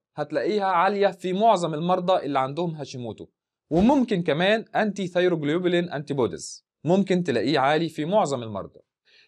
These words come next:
وزي ما قلت لك دي من أشهر الأسباب اللي بتعمل خمول في الغدة الدرقية، وغالبًا علاجها بيكون طول العمر. السبب التاني اللي هو بوست بارتم ثايرودايتس، من اسمه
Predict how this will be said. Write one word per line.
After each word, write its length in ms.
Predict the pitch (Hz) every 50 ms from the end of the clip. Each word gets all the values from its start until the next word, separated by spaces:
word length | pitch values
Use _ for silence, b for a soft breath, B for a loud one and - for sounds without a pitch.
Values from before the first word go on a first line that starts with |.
| b -
وزي 320 | 185 220 240 285 285 262
ما 100 | 233 220
قلت 220 | 185 185 190 - 226
لك 180 | 220 220 208
دي 200 | 185 175 190 226
من 220 | 208 202 185 180 -
أشهر 360 | - - - - 156 165 151
الأسباب 500 | 143 - 131 135 131 147 175 190 180 156
اللي 160 | 139 143 147
بتعمل 420 | 143 - 220 214 196 180 160 143
خمول 600 | 143 - - 170 165 196 233 226 170 120 107 -
في 100 | - -
الغدة 340 | 143 135 135 175 202 196 202
الدرقية، 640 | 185 175 190 190 196 196 - 254 254 262 254 254 b b b b b _ _
وغالبًا 580 | - 175 196 196 196 190 196 196 190 196 185 147
علاجها 380 | 139 165 175 175 170 175 156
بيكون 640 | 135 139 127 123 123 135 139 143 147 143 139 131 131 _ _ _
طول 200 | - 143 139 135
العمر. 360 | 107 87 67 78 - _ _ _ _ _ _ _ _ _ _ _ b b b b b b b b b _ -
السبب 400 | 170 175 - 277 294 320 277 240
التاني 600 | - - - 254 269 262 254 254 254 240 - -
اللي 140 | 196 190
هو 220 | 190 220 240 240 220
بوست 440 | 226 - 220 240 233 - - - _
بارتم 440 | - 214 220 208 214 - 151 127 110 - _ -
ثايرودايتس، 680 | 139 135 143 131 135 123 104 - - - - - _ _ _ _ _ _ _
من 140 | 135 160 185
اسمه 480 | 175 175 220 202 175 - 139 117 107